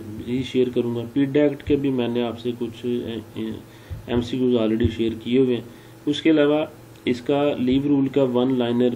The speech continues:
पीड एक्ट का one liner, जीपी fund का one liner, ये already मैं यहाँ पर अपनी जो playlist है, ए, वो पिफा की, उसमें मैंने आपको ये सारे के सारे, ए, करवाए हुए हैं।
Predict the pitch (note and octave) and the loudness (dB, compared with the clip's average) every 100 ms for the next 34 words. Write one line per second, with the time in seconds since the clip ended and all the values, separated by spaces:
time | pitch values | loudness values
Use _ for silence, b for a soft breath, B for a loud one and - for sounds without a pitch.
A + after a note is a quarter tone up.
0 | A#2+ B2 B2 B2+ A#2+ A#2+ B2 A2 A2+ A#2 | 0 0 2 2 0 -2 -2 -2 -2 -2
1 | A2 G#2+ A2 A2 G#2+ A2+ A#2 B2 B2 A#2+ | -2 -2 -2 -4 -6 -6 -4 -2 0 0
2 | A#2+ A2+ A2 A2+ G#2+ G#2+ G#2 G#2 B B | 0 -2 -2 -2 -2 -4 -6 -10 B B
3 | B B - C3 D3 C#3+ - A#2 A#2+ B2 | B B -4 2 4 4 2 0 2 2
4 | B2 A2+ A2 A2 A2 G#2+ G#2 G#2 G#2+ A2 | 2 0 0 -2 -4 -6 -6 -6 -6 -6
5 | - G#2+ G#2 A2+ G#2+ G#2+ A2 A#2+ B2 A2+ | -8 -8 -4 -2 -2 -4 -2 0 2 0
6 | - G#2+ A2 B B B - A2 G#2+ G#2+ | -2 -8 -10 B B B -6 -2 0 -2
7 | A2 - - G#2+ G#2+ G#2 A#2 C3 A#2+ G#2+ | -6 -14 -14 -2 4 4 4 2 2 0
8 | A#2 - B2+ - C3+ B2 A2 A2 G#2+ G2+ | -8 -4 -6 -4 -2 0 0 0 0 -2
9 | A2 G2+ G2+ - G2+ G2 G#2 G#2 G#2 G#2 | 2 2 0 -8 -8 -8 -8 -6 -6 -8
10 | G2 G2 G#2+ A2 A#2 C#3 C3+ A#2+ | -10 -10 -6 -2 2 2 0 -4